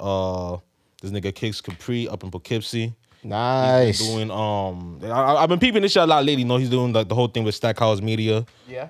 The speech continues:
Speaker 1: But he's been doing a lot of dope shit, just, like, you know, uh, doing shows, uh, just doing a whole bunch of events with a different bunch of creatives. You know, and honestly, I've been, I've been meaning to shout this nigga out for a while, but it's been keep escaping me. But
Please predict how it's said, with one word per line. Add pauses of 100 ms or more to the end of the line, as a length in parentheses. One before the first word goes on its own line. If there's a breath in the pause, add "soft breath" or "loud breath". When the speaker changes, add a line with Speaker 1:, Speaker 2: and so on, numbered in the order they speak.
Speaker 1:
But
he's
been
doing
a
lot
of
dope
shit,
just,
like,
you
know,
uh,
doing
shows,
uh,
just (220)
doing
a
whole
bunch
of
events
with
a
different
bunch
of
creatives. (360 loud breath)
You
know,
and
honestly,
I've
been,
I've
been
meaning
to
shout
this
nigga
out
for
a
while,
but
it's
been
keep
escaping
me.
But